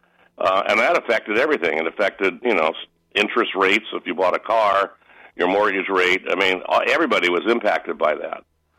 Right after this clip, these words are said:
Um, and it was a huge scandal, but people just kind of forget about it, like, "Oh, yeah, okay, every-, they do that." But they have that ability to collude,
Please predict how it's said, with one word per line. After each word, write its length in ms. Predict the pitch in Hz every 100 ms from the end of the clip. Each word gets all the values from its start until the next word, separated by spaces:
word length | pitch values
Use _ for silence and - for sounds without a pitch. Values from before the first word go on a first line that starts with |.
| _ _ -
Um, 460 | 98 92 92 80 -
and 160 | 120
it 80 | 156
was 140 | 147
a 40 | 117
huge 220 | 147 117
scandal, 420 | - 160 180 113 107
but 260 | 98 -
people 280 | 110 123 101
just 180 | 92 -
kind 180 | 110 90
of 80 |
forget 240 | 95 90 101
about 260 | 80 80
it, 60 | 85
like, 160 | 82 87
"Oh, 180 | 101 101
yeah, 200 | 85 82
okay, 360 | 85 82 78 78
every-, 220 | 82 76
they 120 | 90 82
do 200 | 92 87
that." 280 | 71 71 _ _ _ - - -
But 200 | 113 -
they 160 | 120 123
have 160 | 147
that 160 | 127 110
ability 640 | 90 127 147 165 98 87
to 180 | 87 98
collude, 640 | - 92 85 76 73 95